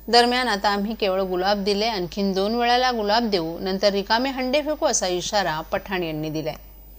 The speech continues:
गेल्या अनेक दिवसांपासून मुंब्रा कोसा परिसरात पाण्याचं प्रचंड दुर्भिक्ष आहे. पाण्याचा पुरवठा सुरळीत करावा यासाठी मुंब्रा परिसरातील नागरिकांनी अनेकदा आंदोलनं केली असून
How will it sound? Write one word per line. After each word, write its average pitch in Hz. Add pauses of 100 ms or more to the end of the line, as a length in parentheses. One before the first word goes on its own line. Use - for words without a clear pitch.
(300)
गेल्या 262
अनेक 302
दिवसांपासून 320
मुंब्रा 226
कोसा 269
परिसरात 226 (100)
पाण्याचं 196
प्रचंड 180
दुर्भिक्ष 170
आहे. 160 (240)
पाण्याचा 175
पुरवठा 196
सुरळीत 214 (100)
करावा 254
यासाठी 196 (380)
मुंब्रा 240
परिसरातील 247
नागरिकांनी 214
अनेकदा 180
आंदोलनं 202
केली 196
असून 165